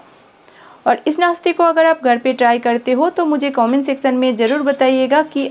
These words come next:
आप लोगों को कैसा लगा। आप चाहे तो यहाँ पे मैदे को भी घोल बना के तैयार कर सकते हो। मैंने यहाँ पे cornflour का घोल बनाया है।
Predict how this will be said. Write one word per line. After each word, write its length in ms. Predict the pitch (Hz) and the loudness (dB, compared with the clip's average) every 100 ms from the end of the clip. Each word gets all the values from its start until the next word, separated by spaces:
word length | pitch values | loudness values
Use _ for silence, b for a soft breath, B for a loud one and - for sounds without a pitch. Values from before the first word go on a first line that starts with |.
| 226 | -2
आप 180 | 220 | -2
लोगों 280 | 233 226 220 | -2 -2 -2
को 140 | 226 302 - | -2 -4 -2
कैसा 280 | 208 196 196 | -2 0 -2
लगा। 320 | 180 175 165 - - - _ _ _ _ _ B B B - | -2 -2 -4 -6 -18 -20 _ _ _ _ _ B B B -4
आप 180 | 262 269 | -4 0
चाहे 220 | 311 302 | 0 0
तो 120 | 349 | 0
यहाँ 260 | 339 302 277 | 0 0 2
पे 120 | 359 | 0
मैदे 440 | 320 220 214 220 277 | 0 2 2 2 -2
को 160 | 277 277 | -2 0
भी 180 | 311 466 - - | 0 0 -4 -10
घोल 280 | 247 226 247 | -2 0 0
बना 240 | 226 226 220 | 0 0 -2
के 180 | 220 349 | -2 -2
तैयार 320 | - 233 202 | 0 2 2
कर 160 | 190 190 | 0 -2
सकते 320 | 185 190 - | -2 -6 -4
हो। 100 | 190 | -4
मैंने 280 | 196 196 214 | -2 -4 -2
यहाँ 160 | 208 202 | -4 -2
पे 100 | 214 | -2
cornflour 460 | 214 220 233 262 262 | 0 -2 0 0 0
का 140 | 277 | 0
घोल 220 | 269 277 | 0 -2
बनाया 360 | 269 269 269 269 | 0 2 2 2
है। 220 | 277 349 | 0 -2